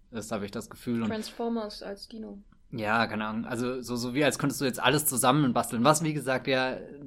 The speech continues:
Speaker 1: auch dadurch, dass sie jetzt dieses Klontor aufgemacht haben mit, mit Menschen, kein Plan, wo das hingehen soll. Und ich war auch schon im ersten Jurassic World Fan, äh, Film nicht der größte Fan davon, dass,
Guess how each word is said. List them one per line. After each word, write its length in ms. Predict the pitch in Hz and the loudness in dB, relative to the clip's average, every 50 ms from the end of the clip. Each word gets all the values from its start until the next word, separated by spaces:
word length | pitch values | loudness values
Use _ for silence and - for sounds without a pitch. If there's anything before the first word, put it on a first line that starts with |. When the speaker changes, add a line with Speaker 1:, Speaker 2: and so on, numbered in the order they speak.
| 123 - - - 98 | -14 -14 -12 -8 -2
Speaker 1:
auch 140 | 123 127 - | -2 -2 2
dadurch, 300 | - 123 110 131 131 - | 0 0 0 0 -4 -4
dass 160 | 131 117 113 | -4 -4 -4
sie 60 | 131 | -4
jetzt 160 | 123 117 - | -6 -6 -6
dieses 180 | 127 113 - - | -8 -8 -8 -6
Klontor 580 | - - 123 131 156 165 - - 123 113 110 | -4 -2 0 2 0 0 0 0 0 0 0
aufgemacht 500 | 85 104 107 - - 117 110 107 110 - | 0 -2 -6 -4 -4 -2 -2 -2 -4 -4
haben 140 | 123 117 113 | -2 0 0
mit, 160 | 113 110 117 | 0 -2 -2
mit 160 | 120 113 101 113 | -4 -4 -2 0
Menschen, 640 | 117 120 135 127 - 123 117 107 107 95 78 - - - _ _ _ - - - - | 0 0 0 0 0 2 2 2 2 0 -4 -8 -12 -16 _ _ _ -20 -20 -12 -4
kein 200 | - 120 120 117 | 0 0 0 2
Plan, 420 | 120 120 117 117 120 117 104 87 110 | 2 0 2 2 2 0 -2 -2 -2
wo 60 | 117 | 0
das 180 | 120 113 113 - | 0 0 0 0
hingehen 280 | 131 139 139 135 131 123 | 0 0 0 0 0 2
soll. 180 | 123 120 120 | 2 2 2
Und 120 | 120 117 110 | 2 0 0
ich 240 | 110 - - - - | -2 -8 -10 -4 -2
war 100 | 117 117 | -2 -2
auch 100 | 110 - | -2 -4
schon 240 | - - 117 113 117 | -4 -2 0 0 0
im 100 | 110 110 | 0 -2
ersten 240 | - 107 - - 117 | -4 -6 -8 -8 -8
Jurassic 340 | - 113 110 110 110 110 | -6 -6 -6 -6 -6 -8
World 220 | 110 110 110 107 107 | -6 -6 -6 -6 -6
Fan, 300 | - 113 110 101 92 82 | -6 -6 -4 -4 -6 -6
äh, 220 | 104 120 107 101 101 | -4 -2 -2 -2 -2
Film 200 | - - 113 123 | -4 -2 0 0
nicht 140 | 123 - | 0 -2
der 80 | 123 113 | -4 -6
größte 260 | - 117 110 - 107 | -6 -8 -10 -10 -10
Fan 260 | - - 120 120 127 | -6 -2 0 0 0
davon, 220 | 123 117 - 120 113 | 0 0 0 0 0
dass, 140 | 113 - | 0 -2